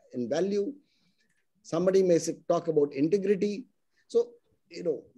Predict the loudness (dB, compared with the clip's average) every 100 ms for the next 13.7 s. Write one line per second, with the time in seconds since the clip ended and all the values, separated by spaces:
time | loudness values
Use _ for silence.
0 | -4 2 4 6 6 4 2 0 2 -2
1 | -2 2 4 6 4 2 -6 _ _ _
2 | _ _ _ _ _ -2 2 4 2 -6
3 | -12 -4 -2 -2 -4 -4 -4 -4 -8 -8
4 | -6 -4 -4 -6 -6 -8 -6 -6 -4 -2
5 | -2 -2 0 0 0 -4 0 0 0 -8
6 | -8 -6 -6 -10 -6 -2 0 0 0 0
7 | -2 -10 _ _ _ _ -10 -4 -4 -4
8 | -8 -6 -6 -8 -2 -2 -2 -6 -8 -4
9 | -4 -4 -6 -6 -6 -4 -6 -2 2 2
10 | 2 -2 -10 _ -6 -6 -6 -6 0 0
11 | 0 -2 -6 -2 -2 0 -2 -4 -8 -14
12 | _ -4 -2 2 4 4 4 0 -6 _
13 | _ _ _ -4 0 0 -4